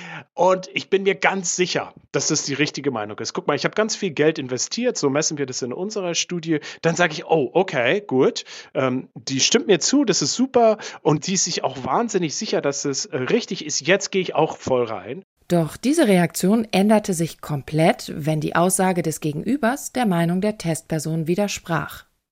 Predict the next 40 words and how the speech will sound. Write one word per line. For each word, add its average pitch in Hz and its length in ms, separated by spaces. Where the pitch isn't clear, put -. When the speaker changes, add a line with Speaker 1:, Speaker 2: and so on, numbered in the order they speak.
Speaker 1:
Und 160 320
was 160 140
passiert 247 400
ist, 180 260
dass 151 200
eigentlich 151 300
nichts 175 280
passiert. 113 500
Dieses 139 160
Areal, 143 640
was 151 200
praktisch 143 480
die 139 180
Information 143 920
danach 139 400
trackt - 640
im 151 380
Medial 151 260
Frontal 135 320
Gyrus, 170 560
die 240 720
ist 185 180
jetzt 175 240
still. 135 460
Da 139 80
passiert 147 400
nichts. - 580
Und 175 280
sozusagen, 175 460
egal 233 320
ob 277 120
du 196 160
sagst, 180 400
du 139 60
bist 131 120
dir 131 120
wahnsinnig 147 420
sicher, 202 340
dass, 147 360
äh, 135 400